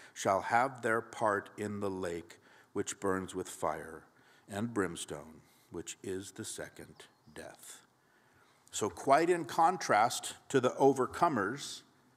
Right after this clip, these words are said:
you know, we who will inherit all the blessings of fellowship with God,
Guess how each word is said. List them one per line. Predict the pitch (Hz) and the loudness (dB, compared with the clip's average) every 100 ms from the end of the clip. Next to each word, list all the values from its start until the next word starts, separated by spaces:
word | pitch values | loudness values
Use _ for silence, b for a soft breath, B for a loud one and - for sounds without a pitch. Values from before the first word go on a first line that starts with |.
| _ _ _ _ _ _ _ | _ _ _ _ _ _ _
you | 110 | -8
know, | 107 | -2
we | 120 | 2
who | 123 139 | 4 6
will | 139 127 | 8 6
inherit | 107 - 147 156 139 | 2 2 6 8 6
all | - 127 | 4 4
the | 123 | 2
blessings | 107 117 113 - 131 120 | 2 2 2 -2 -4 -4
of | 113 | 0
fellowship | 120 117 113 - 113 110 | 2 4 2 0 -4 -4
with | - | -4
God, | - 101 98 | 2 4 2